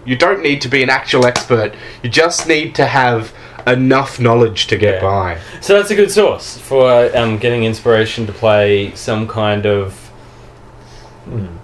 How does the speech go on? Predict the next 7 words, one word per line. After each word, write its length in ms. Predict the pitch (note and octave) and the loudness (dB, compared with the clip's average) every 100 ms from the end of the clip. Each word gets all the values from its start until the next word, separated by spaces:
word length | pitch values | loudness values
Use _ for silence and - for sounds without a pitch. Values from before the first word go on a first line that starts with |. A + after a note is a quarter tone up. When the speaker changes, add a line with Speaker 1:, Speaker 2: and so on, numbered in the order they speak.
| C3 | -10
Speaker 2:
neuro-, 360 | C3 C3+ C3 | -4 -2 -2
neurosurgeon 720 | A#2 A#2 A#2+ A2+ G2+ F#2 E2+ - | -2 -2 -2 -2 -6 -6 -10 -6
or 500 | A2+ G#2+ G#2 G2+ F#2 | -2 2 2 0 -2
psychosurgeon. 800 | - G2 G#2 F#2+ F2+ F#2+ F2 E2 F2 | -4 -2 0 -2 -2 -2 -4 -6 -6
Speaker 1:
Yeah, 220 | A#2+ G#2+ | -4 -2
psychosurgeon. 340 | G2 A2 A#2 G#2 | -4 -8 -8 -6
Speaker 2:
Um, 400 | G2 F#2+ F2+ | -6 -6 -8